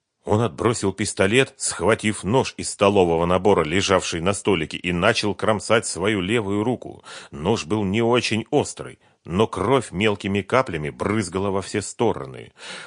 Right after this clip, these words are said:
"Вот, вот, вот!" орал сириец. "Век свободы не видать!" Он был в таком состоянии, когда начинается безумие. Охранники испуганно смотрели на его. "Найдите!" орал сириец. "Найдите его!"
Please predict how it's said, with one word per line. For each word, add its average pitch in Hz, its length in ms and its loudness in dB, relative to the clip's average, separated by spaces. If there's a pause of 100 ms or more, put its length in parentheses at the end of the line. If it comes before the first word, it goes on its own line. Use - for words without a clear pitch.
"Вот, 226 520 8
вот, 196 520 8
вот!" 240 420 10
орал 107 320 0
сириец. 104 520 0
"Век 175 340 4
свободы 220 680 6
не 165 140 2
видать!" 175 500 6 (440)
Он 90 180 -4
был 76 220 -6
в - 140 -14
таком 92 320 -4
состоянии, 92 640 -8
когда 76 460 -6
начинается 87 600 -6
безумие. 78 640 -6 (460)
Охранники 90 880 -4
испуганно 95 540 -2
смотрели 90 560 0
на 76 160 -2
его. 71 340 -4 (220)
"Найдите!" 170 760 6
орал 107 340 4
сириец. 110 520 4
"Найдите 190 800 6
его!" 165 500 8